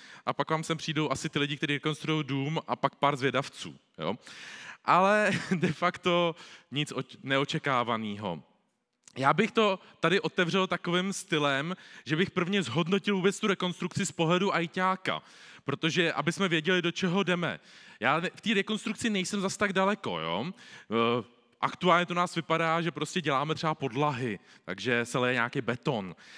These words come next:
A, eh, tím pádem jako rozhodně to není kompletní zážitek, ale už si myslím, že to je takový to demíčko, který můžete jako poznat. No a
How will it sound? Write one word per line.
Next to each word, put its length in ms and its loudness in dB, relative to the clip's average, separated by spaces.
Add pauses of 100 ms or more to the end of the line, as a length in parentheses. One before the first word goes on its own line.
(240)
A, 640 2 (300)
eh, 240 2 (720)
tím 140 0
pádem 340 4
jako 360 0
rozhodně 540 0
to 120 -2
není 280 -2
kompletní 640 -2
zážitek, 840 -2 (280)
ale 180 4
už 120 -2
si 80 -4
myslím, 240 0
že 100 4
to 100 2
je 60 2
takový 200 -2
to 120 0
demíčko, 600 -2
který 280 -4
můžete 400 -2
jako 420 2
poznat. 520 -2 (480)
No 100 4
a 340 4